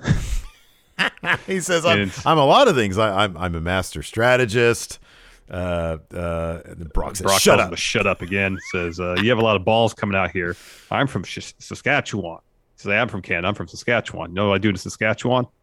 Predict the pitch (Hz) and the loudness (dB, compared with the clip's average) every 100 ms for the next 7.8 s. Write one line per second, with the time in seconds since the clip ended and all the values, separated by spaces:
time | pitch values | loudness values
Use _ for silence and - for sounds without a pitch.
0 | _ - 90 - 139 - - - - - | _ -6 -4 -2 -2 -2 -4 -6 -8 -14
1 | 82 85 64 58 - - _ _ - 95 | -12 -12 -14 -18 -20 -20 _ _ -8 -6
2 | - - 160 170 - 92 87 - - 78 | -4 2 4 4 2 0 0 -6 -10 -8
3 | 90 82 - 85 82 - _ _ _ - | -4 -4 -4 -6 -6 -8 _ _ _ -2
4 | 95 95 _ 151 190 - 101 90 - - | -2 -2 _ 0 0 2 2 2 0 -8
5 | 80 - - _ _ _ _ _ _ _ | -8 -12 -20 _ _ _ _ _ _ _
6 | _ - 90 87 87 87 85 85 90 - | _ -8 -4 -4 -4 -4 -4 -6 -8 -4
7 | 98 90 - 95 - 95 92 92 | -4 -4 -4 -4 -2 -2 -2 -6